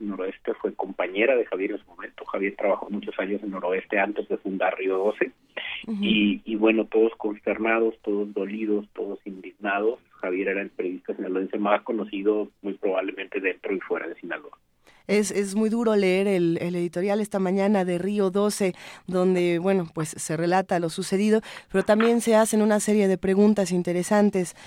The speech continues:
Speaker 2: Adrián, y una de ellas, o no es una pregunta, una suerte de afirmación o, o una suerte de cuestionamiento, dice... Eh, que sabemos que finalmente no, puede que no pase nada con esto y puede que no se resuelva, como ha sido el caso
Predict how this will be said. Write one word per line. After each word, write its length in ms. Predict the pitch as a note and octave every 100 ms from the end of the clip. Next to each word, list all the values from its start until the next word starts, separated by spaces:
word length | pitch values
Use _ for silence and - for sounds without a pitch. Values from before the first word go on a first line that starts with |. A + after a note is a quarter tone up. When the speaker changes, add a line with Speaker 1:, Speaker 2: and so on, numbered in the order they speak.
| -
Speaker 2:
Adrián, 460 | - E3+ G#3+ G#3+ G#3+
y 120 | G#3
una 180 | G#3+ G#3+
de 180 | G#3 G3+
ellas, 320 | A3 G#3+ G3
o 80 | F3
no 140 | G3
es 120 | G#3+ A#3
una 120 | A3
pregunta, 480 | - F#3 C#4 D#4+ C#4
una 140 | C4
suerte 320 | B3 A#3+ B3
de 80 | A3
afirmación 640 | F#3 G3+ F#3+ F#3 A3 A3+ A3+
o, 300 | F3 E3+ - - - -
o 80 | F3
una 140 | G3 G#3
suerte 260 | G#3+ G3+
de 60 | F#3+
cuestionamiento, 680 | E3+ - F#3 F#3 G#3 G#3 G3+
dice... 440 | A3+ G#3 A3 G3+ - - - -
Eh, 380 | F#3 F3+ F3+ - _ _ -
que 80 | G#3
sabemos 460 | A#3 B3 C#4+ A#3
que 100 | -
finalmente 680 | G#3 A#3 A3 A#3 A#3 A#3 A3 - - - _ _ _ -
no, 360 | G3+ A3+ A#3+
puede 240 | G#3+ B3 B3+
que 100 | C4
no 140 | A#3
pase 260 | A#3+ A#3+ G#3+
nada 300 | G3+ F3 D#3
con 200 | E3+ E3+
esto 220 | E3 E3+
y 40 |
puede 280 | E3 G#3 G#3
que 100 | G#3
no 120 | G3
se 120 | G3+
resuelva, 540 | G3 F3+ - F3 E3+ C#3+
como 280 | F3 E3+ E3+
ha 160 | F3+
sido 240 | F#3 G#3 F#3
el 100 | F#3
caso 320 | G3+ G3+ G#3